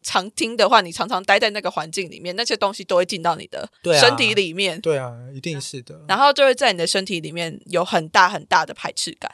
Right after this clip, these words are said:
Speaker 2: 嗯，嗯，嗯，嗯。
Speaker 1: 对，这件事情我也是非常深刻的去理解到的，毕竟我也是同性恋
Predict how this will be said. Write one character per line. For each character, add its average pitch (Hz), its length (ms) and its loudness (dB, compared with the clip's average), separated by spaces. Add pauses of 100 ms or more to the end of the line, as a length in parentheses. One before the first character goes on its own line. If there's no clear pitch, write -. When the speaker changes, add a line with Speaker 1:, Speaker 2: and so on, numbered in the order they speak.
Speaker 2:
嗯， 143 80 -6
嗯， - 20 -4
嗯， 120 640 -10
嗯。 113 60 -18
Speaker 1:
对， 165 120 -6
这 254 160 -12
件 262 160 -2
事 262 140 -6
情 185 160 0
我 180 140 4
也 165 120 2
是 180 200 -8
非 196 100 0
常 170 140 2
深 233 280 -2
刻 226 220 4
的 165 140 -4
去 208 220 -6
理 165 200 -14
解 - 260 -6
到 139 220 0
的， - 100 -16
毕 240 140 -10
竟 285 100 -6
我 220 80 -6
也 220 60 -6
是 277 180 0 (200)
同 262 120 0
性 311 200 -6
恋 277 340 6